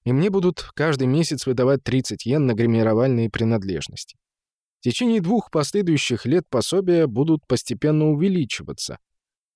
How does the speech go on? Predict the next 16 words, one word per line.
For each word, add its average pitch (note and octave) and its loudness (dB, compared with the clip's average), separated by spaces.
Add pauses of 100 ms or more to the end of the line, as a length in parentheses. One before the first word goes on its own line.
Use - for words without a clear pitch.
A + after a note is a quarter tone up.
(180)
а A#2 -2
по B2 -4
прошествии B2 0
двух A#2 -4
лет D#3+ 0 (300)
я C#3 0
стану F#3 2
действительным D#3 0
членом B2+ 0
труппы G3 -2 (320)
и A2+ -4
буду F#3+ 0
получать F3 0
такое D3 2
же D3 2
жалование, C3+ 2